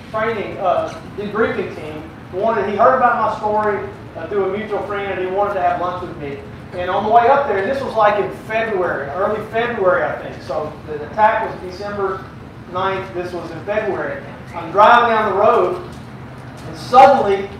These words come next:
I see the dog's face. I had to do like that. I didn't run off the road. It was momentary. It was gone.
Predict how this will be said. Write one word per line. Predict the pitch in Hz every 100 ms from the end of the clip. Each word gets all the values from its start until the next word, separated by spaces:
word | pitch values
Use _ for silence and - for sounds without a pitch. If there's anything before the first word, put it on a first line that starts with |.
| - - -
I | -
see | - 185
the | 185
dog's | 214 220 262 269 -
face. | 269 - - - - 220 330 370 - - - - - - - -
I |
had | 170 202 -
to | 208
do |
like | 214 214 214
that. | 262 - - - -
I | -
didn't | 185 196
run | 208 220
off | 226 226 -
the | 233
road. | 240 240
It | -
was | 180
momentary. | 190 202 - 208 208 202
It | 180
was | -
gone. | - - - -